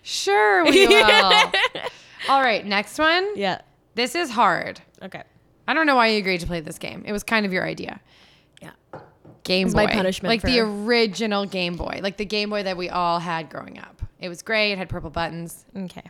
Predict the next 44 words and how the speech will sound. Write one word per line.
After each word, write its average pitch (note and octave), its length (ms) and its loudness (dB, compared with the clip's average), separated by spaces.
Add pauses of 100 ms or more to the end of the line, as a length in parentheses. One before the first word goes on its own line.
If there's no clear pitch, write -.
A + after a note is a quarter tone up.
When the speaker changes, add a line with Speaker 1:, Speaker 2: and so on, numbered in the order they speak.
(160)
Speaker 1:
Green F3+ 240 -8
screen, F3 480 -8
you F3 100 -6
know. D3 220 -10 (120)
Speaker 2:
Ooh, G3 300 -6
okay. F#3+ 320 -10 (300)
Mm. F#3 200 -8
Speaker 1:
Kirby's F3+ 360 -4
Dream F3+ 320 -6
World F3 420 -4
was G3 240 -4
my - 80 -20
favorite. A#3 760 -2 (380)
Speaker 2:
I've F#3+ 200 -8
never F#3 260 -6
heard E3+ 120 -8
of D#3+ 80 -10
that D#3 180 -10
game. D3 280 -12 (120)
Uh, F3+ 320 -2
Speaker 1:
You E4+ 100 2
never A4+ 220 4
played A#4+ 220 2
Kirby's F4+ 380 0
Dream D#4 240 -2
Speaker 2:
no, F#4 60 2
I G#4 120 4
Speaker 1:
World? A#4 80 4
Speaker 2:
only C#4 160 -2
played C#4 200 -4
Pokemon. F3+ 460 -10 (1200)
Speaker 1:
Oh G#3+ 140 -4
boy, F3+ 240 -4
we A3+ 120 -2
would G#3 120 0
have F#3 160 -2
not F#3 240 0
been F#3 180 -4
Speaker 2:
<laughs> - 0 -
Speaker 1:
friends. A#3+ 500 0 (400)
Speaker 2:
Okay, B3+ 320 0 (120)
here's G#3 180 -6
my F#3 120 -4
guess. - 320 -12